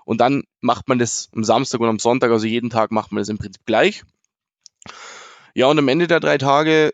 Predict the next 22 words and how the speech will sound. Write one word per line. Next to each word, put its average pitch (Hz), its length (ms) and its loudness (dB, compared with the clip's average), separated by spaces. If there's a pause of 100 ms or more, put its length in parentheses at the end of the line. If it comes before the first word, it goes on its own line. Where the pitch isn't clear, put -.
äh, 120 260 4
gibt's 143 220 -6
dann 123 100 0
eine 117 60 2
Siegpunktwertung, 156 800 0
also 123 200 0
für 117 120 -6
verschiedene 139 400 -4
Sachen, 135 360 -2
für, 123 240 0
für 123 100 -8
die 113 80 -6
Stimmung 165 480 0
gibt's 143 260 -6
Punkte, 151 420 -2
für 131 200 0
die 117 140 0
Anzahl 160 360 0
der 147 120 2
Fans, 147 400 -2
die 147 100 -6
man 135 320 -2